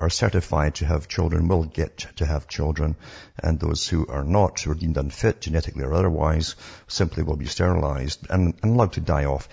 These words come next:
H G Wells talked about it too in one of his books, A Modern Utopia, a long time ago. That's what they do with most of them. Just sterilize them and let them just die off,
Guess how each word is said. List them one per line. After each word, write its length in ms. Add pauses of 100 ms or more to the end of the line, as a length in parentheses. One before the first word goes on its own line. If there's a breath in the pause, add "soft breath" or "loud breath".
(100 loud breath)
H 220
G 160
Wells 320
talked 320
about 340
it 160
too 300 (400 loud breath)
in 80
one 80
of 80
his 160
books, 440
A 120
Modern 320
Utopia, 560 (320 loud breath)
a 40
long 200
time 240
ago. 260
That's 280
what 80
they 60
do 180
with 160
most 260
of 140
them. 220 (200 loud breath)
Just 220
sterilize 500
them 220
and 360
let 120
them 160
just 180
die 260
off, 360